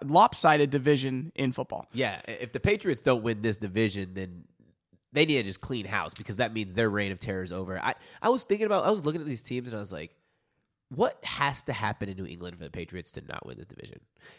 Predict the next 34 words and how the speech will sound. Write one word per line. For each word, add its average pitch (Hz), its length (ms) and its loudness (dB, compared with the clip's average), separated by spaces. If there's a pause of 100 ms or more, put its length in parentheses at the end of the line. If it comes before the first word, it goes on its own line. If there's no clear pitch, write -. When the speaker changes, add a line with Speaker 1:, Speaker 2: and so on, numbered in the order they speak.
Speaker 2:
Because 113 260 0
no, 131 300 6
none 165 160 6
of 139 80 4
the 110 120 -2
other 120 160 4
teams 98 380 -6
are 90 140 -6
equipped - 540 -10 (280)
to 87 360 -6 (260)
challenge - 360 -6
them. - 160 -16 (580)
Speaker 1:
Even 294 360 6
if, 226 400 4 (200)
say, 196 420 10
Tom 170 300 6
Brady 170 160 4
goes 139 180 4
down, 95 300 -8 (100)
Speaker 2:
Yeah. 120 200 2 (220)
Speaker 1:
they're 208 120 4
still 233 320 10
built 185 260 4
better 175 180 6
than 143 140 2
any 139 160 0
other 135 120 -2
team 131 180 -4
in 104 60 -6
this 123 100 -8
division. 139 340 -8
Speaker 2:
Yes, 110 220 -2
they 95 100 -6
are. 78 200 -6